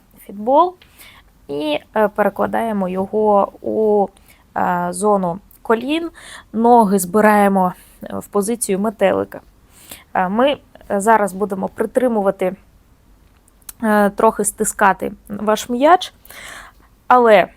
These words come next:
ми будемо робити це не колінами. Так, в нас немає, е, зараз цілі, е, включити в роботу м'язи ніг, тобто ми будемо, ми будемо їх включати, але мінімально. Що я зараз від вас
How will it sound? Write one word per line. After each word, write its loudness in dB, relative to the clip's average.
ми -2
будемо 2
робити 2
це 2
не 0
колінами. 0
Так, 2
в -8
нас -4
немає, 2
е, 2
зараз 0
цілі, -2
е, 2
включити -8
в -4
роботу 0
м'язи 2
ніг, -8
тобто -6
ми 0
будемо, 0
ми 0
будемо 0
їх -8
включати, -4
але 0
мінімально. -4
Що -4
я -2
зараз -4
від -10
вас -4